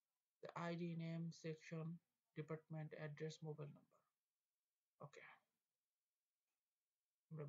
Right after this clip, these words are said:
বড় হাতের ডিটা দিয়ে দিই। এখন যদি execute করি, command completed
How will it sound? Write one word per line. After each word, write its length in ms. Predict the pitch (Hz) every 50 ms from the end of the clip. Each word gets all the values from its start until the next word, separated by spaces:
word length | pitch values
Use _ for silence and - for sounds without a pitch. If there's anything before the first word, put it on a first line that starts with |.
| 147
বড় 120 | 151 151 151 147 143
হাতের 260 | 143 143 - 147 143 143 -
ডিটা 220 | 143 139 - 135 135 -
দিয়ে 140 | 147 147 143 -
দিই। 180 | - - - - - _ _ _ _ _ _ _ _ _ _ _ _ _ _ - _ _ _ _ _ _ _ _ _ _ _ _ _ _ _ _ _ _ _ _ _ _ _ _ -
এখন 140 | 151 147 160 151 147
যদি 140 | 147 143 139 139
execute 400 | - - - 143 - 143 135 - - -
করি, 160 | 160 185 240 330 403 - _ _ _ _ _ _ _ _ _
command 240 | 139 143 143 147 143 -
completed 380 | 135 139 139 - - 190 -